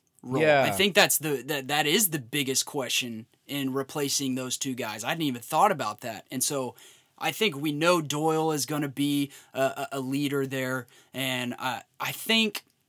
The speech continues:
Speaker 1: Apu needs to take that leadership step as well. I think I remember back in the fall that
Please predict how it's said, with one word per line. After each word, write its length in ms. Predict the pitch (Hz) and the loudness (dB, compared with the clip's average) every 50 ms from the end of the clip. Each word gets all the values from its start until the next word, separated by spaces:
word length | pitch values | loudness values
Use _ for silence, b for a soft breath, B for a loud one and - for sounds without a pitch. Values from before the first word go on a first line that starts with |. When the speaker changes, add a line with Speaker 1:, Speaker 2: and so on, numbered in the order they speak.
| _ _ _ _ _ _ _ _ _ - | _ _ _ _ _ _ _ _ _ 0
Speaker 1:
Apu 640 | 151 151 143 - - - 156 147 143 120 104 - - _ _ _ _ _ _ _ - | 0 0 0 -2 -6 -6 -4 -2 -2 -4 -6 -8 -14 _ _ _ _ _ _ _ -10
needs 520 | 135 127 - 151 147 143 139 127 - - - | -6 -2 0 0 2 2 2 2 2 0 2
to 600 | - - 143 135 131 127 127 123 120 120 113 - _ _ _ _ _ _ _ - | 0 0 -2 -2 -2 -2 -4 -4 -6 -8 -10 -12 _ _ _ _ _ _ _ -2
take 300 | - - 185 160 135 - | -2 0 0 -2 -4 -4
that 240 | - 151 151 - 135 | -2 -2 -2 -4 -4
leadership 520 | 147 147 147 135 135 131 - - 139 135 - | -4 -2 -2 -2 -2 -2 -2 -2 -2 -2 -2
step 340 | - - 143 127 117 - - | -2 -2 -4 -6 -8 -8 -8
as 220 | 127 131 127 113 117 | -8 -8 -8 -8 -10
well. 340 | 113 120 113 101 73 - - | -12 -12 -10 -10 -12 -12 -10
I 120 | - 143 147 | -8 -8 -6
think 240 | - 190 202 196 202 | -6 -6 -4 0 2
I 80 | 190 | 2
remember 440 | 160 160 151 147 147 147 139 135 139 | 2 2 0 -2 -2 -4 -4 -4 -4
back 280 | 135 139 139 135 127 - | -2 0 -2 -2 -2 -2
in 120 | 135 131 | -4 -4
the 80 | 123 117 | -4 -6
fall 380 | - - 143 135 131 127 127 123 | -6 -4 -2 -2 0 0 -2 -2
that 220 | 120 117 110 - | -4 -8 -8 -10